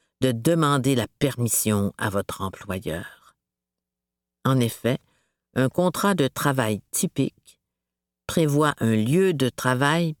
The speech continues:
précis. Il est de votre responsabilité d'informer votre employeur d'une modification des clauses de votre contrat,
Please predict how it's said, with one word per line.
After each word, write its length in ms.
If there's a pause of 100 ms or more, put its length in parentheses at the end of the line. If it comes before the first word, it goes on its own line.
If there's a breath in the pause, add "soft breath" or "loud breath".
(140)
précis. 600 (1120)
Il 200
est 160
de 120
votre 400
responsabilité 1200
d'informer 640
votre 260
employeur 640
d'une 200
modification 920
des 180 (180)
clauses 640
de 100
votre 320
contrat, 680